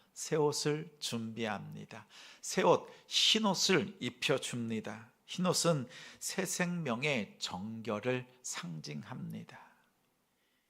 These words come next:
이전에는 더러운 옷을 입었고 물속에서 완전히 죽었고 그 다음에는 깨끗한 옷,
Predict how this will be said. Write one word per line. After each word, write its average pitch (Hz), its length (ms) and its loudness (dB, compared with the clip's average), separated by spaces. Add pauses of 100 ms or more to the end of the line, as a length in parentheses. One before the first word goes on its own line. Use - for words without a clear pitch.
(280)
이전에는 165 840 8
더러운 127 540 4
옷을 135 420 2
입었고 131 720 0 (260)
물속에서 160 640 4
완전히 160 800 6
죽었고 - 640 6 (240)
그 170 140 6
다음에는 185 520 10
깨끗한 196 1000 6
옷, - 380 10